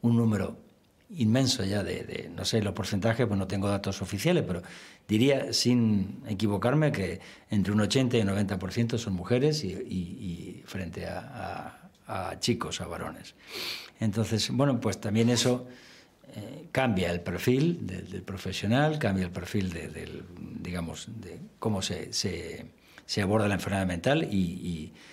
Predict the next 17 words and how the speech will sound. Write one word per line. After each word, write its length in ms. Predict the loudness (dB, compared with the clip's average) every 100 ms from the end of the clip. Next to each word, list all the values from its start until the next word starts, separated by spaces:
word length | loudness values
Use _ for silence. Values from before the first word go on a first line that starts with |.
| -20 -20 _
y 220 | -2 -2
el, 180 | -2 -6
el 240 | -4 -4 2
tema 300 | 4 4 2
del, 300 | -2 -4 -4
el, 400 | -4 -6 -8 -12 -8
decía 300 | -2 2 4
antes 180 | 2 -2
que 80 |
el 60 | -2
cerebro 180 | 2 2
femenino 420 | 4 4 4 4
está 240 | 4 2
dedicado 600 | 0 0 0 4 4 2 0
al 140 | -4
cuidado. 520 | 0 2 2 2 -4
Eso 380 | -8 -8 -8